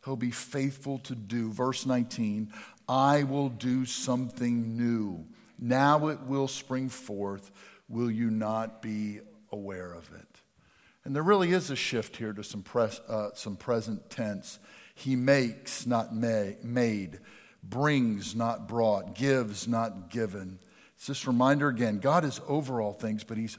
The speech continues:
over all things because he's begging Israel and he's begging us to see this new thing that he wants to do, desires to do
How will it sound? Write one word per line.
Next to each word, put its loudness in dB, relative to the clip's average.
over 0
all -2
things -4
because -8
he's -4
begging 2
Israel -2
and 0
he's -4
begging 0
us -6
to -8
see -2
this -6
new -2
thing -4
that -6
he -6
wants -12
to -16
do, -10
desires -2
to -16
do -12